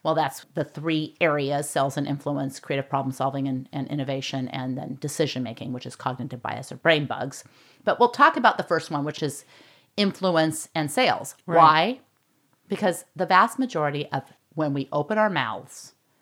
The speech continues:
Speaker 1: interact with other people, we are attempting in some way to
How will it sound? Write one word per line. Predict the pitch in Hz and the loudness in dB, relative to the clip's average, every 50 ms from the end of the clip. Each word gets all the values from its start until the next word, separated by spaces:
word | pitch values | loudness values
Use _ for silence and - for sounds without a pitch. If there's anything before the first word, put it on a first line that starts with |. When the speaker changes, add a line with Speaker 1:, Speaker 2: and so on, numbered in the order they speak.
| _ _ _ _ _ - | _ _ _ _ _ -6
Speaker 1:
interact | 156 156 165 160 151 170 - - | -2 2 4 4 4 2 2 -2
with | 220 208 | -6 -4
other | 185 175 202 208 | -4 -4 -4 -6
people, | - - 131 127 - 123 120 117 120 _ _ _ _ _ _ - - - _ | -8 -8 -10 -8 -6 -8 -8 -8 -10 _ _ _ _ _ _ -20 -20 -20 _
we | - 143 175 196 214 214 | -4 0 2 2 2 0
are | - - 170 156 151 147 147 143 143 147 143 - _ _ _ _ _ | 2 2 2 4 4 4 4 2 0 -2 -6 -14 _ _ _ _ _
attempting | 165 160 - 185 170 160 - 165 - | -8 -6 0 0 0 0 0 -6 -6
in | - 139 | -6 -6
some | 139 - - 196 202 190 | -6 0 0 2 2 2
way | 147 127 113 113 117 139 - _ _ _ _ _ _ _ | 0 -4 -6 -6 -10 -12 -16 _ _ _ _ _ _ _
to | - - 156 143 135 131 127 131 | -8 -4 -2 -2 -2 -2 -4 -6